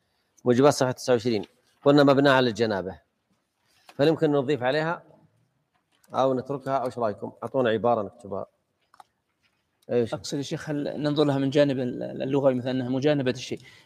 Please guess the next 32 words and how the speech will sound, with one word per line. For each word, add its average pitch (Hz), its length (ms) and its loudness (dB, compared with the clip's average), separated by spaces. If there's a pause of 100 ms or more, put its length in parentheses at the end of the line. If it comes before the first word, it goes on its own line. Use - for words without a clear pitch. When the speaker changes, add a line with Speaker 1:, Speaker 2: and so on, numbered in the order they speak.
Speaker 2:
فهنا 143 300 2
مثلًا 131 360 2
ال-، 120 80 -2
الأصل 123 480 0
في 127 80 -6
المرأة 123 500 -2
أنها 139 180 -2
لا 147 120 4
تحيض 127 360 -2
فجانبته 151 720 0
بالحيض، 131 640 -6 (500)
وفي 135 220 0
ال-، 135 840 0 (420)
الكفر 139 340 2
Speaker 1:
و-، 123 140 6
وفي 120 100 2
Speaker 2:
كذلك. 135 120 6
Speaker 1:
الم-، 135 120 6
وفي 120 320 2
الموت. 135 520 4
Speaker 2:
إيه، 139 120 -2
نعم. 127 100 -8 (600)
Speaker 1:
لا، 190 80 4
الكفر 214 360 4
خلاص 196 340 2
هو 139 60 2
ما 143 100 4
ظنة 143 260 2
Speaker 2:
واضح. 143 160 -2
Speaker 1:
من 117 80 -4
الجنابة، 98 440 -4
إيه. 98 180 -6